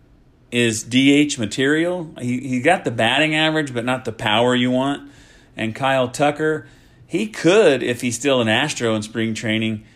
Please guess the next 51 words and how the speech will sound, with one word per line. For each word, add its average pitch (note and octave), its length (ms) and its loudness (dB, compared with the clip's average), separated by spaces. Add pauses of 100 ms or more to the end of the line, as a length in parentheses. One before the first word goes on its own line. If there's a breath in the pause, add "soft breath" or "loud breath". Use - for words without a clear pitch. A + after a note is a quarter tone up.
(200 soft breath)
he F#3 180 -4
could G3+ 220 0
tear D#3+ 300 4
it D3+ 60 4
up D#3 280 4
and A#2 160 -6
take C#3 300 0
that B2 220 2
job B2 260 2
away A#2 320 0
from A#2 220 -6
Tyler G#2 360 -2
White. G2 360 -4 (600 soft breath)
Uh, G#2+ 280 2
but, G#2+ 500 0
like, A2 240 -4
last G#3+ 380 0
year, G3 100 -2
he E3 240 0
had D3 80 2
a B2 60 0
really C#3 320 2
good C#3 200 -2
spring C3+ 360 -6
training, C#3 580 -6 (460 loud breath)
and A2+ 320 -2
when A2 80 0
they A2 100 -2
finally B2+ 340 -2
called B2 300 -2
him B2 100 -2
up, B2+ 200 -2
he A2+ 100 -4
did G#2+ 260 -4
bad. A2+ 480 0 (300 soft breath)
So A#2 220 -4
based B2 400 2
on B2+ 160 2
that, B2+ 240 2
I B2+ 100 0
think A2+ 280 -6
Tyler A#2 340 0
White's A2+ 300 -2
the G#2+ 100 -14
front A2+ 320 -6
runner A2+ 420 -6 (460 soft breath)
to A#2+ 120 -6
get C#3 280 0
the C#3+ 80 0
D B2 240 2
H. B2 400 0